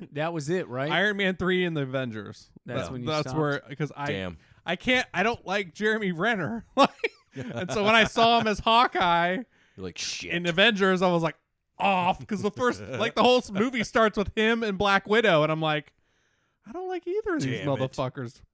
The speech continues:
Speaker 2: Boop. I don't really like Thor as a character either. Like, and I didn't like, I like the casting choice for Loki. I think, uh, what's his face is a good Thor. I just, like,
Speaker 1: Yeah.
Speaker 2: for a demigod, he's awfully bitchy.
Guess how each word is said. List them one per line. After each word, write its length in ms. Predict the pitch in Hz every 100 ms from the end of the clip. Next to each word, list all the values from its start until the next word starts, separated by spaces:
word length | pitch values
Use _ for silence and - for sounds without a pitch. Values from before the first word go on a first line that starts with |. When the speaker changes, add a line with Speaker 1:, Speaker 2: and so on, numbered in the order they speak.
| 139
Speaker 2:
Boop. 360 | 170 180 180 - _ _ _ _ _ _ _ _
I 80 | 160
don't 180 | 196 202
really 240 | 185 196 190
like 220 | 170 170
Thor 400 | - 180 170 165
as 120 | 151
a 60 | 139
character 480 | - 156 151 - 135
either. 380 | 135 143 170 165
Like, 180 | 139 131 - _
and 100 | 147
I 80 | 156
didn't 240 | 160 151
like, 380 | 143 135 131 - - _
I 80 | 165
like 140 | 202
the 60 | 185
casting 360 | 185 170 185 160
choice 220 | 175 165
for 120 | -
Loki. 500 | 135 127 139 160 151
I 120 | 139 131
think, 520 | - 135 127 - _ _ _ _ _ _ _ _ _
uh, 140 | 131 120
what's 220 | 135 -
his 160 | 143
face 280 | - 139 135
is 100 | 131
a 60 | 123
good 260 | 117 120 -
Thor. 340 | 123 131 139 110
I 120 | 127
just, 340 | 127 117 -
like, 360 | 135 113 107 _ _ - _ -
Speaker 1:
Yeah. 220 | 104 95 98 _ _ _ _ - -
Speaker 2:
for 160 | - 151
a 40 |
demigod, 520 | 127 139 139 139 139
he's 120 | 127 123
awfully 340 | 117 117 110
bitchy. 500 | 101 110 - 135 139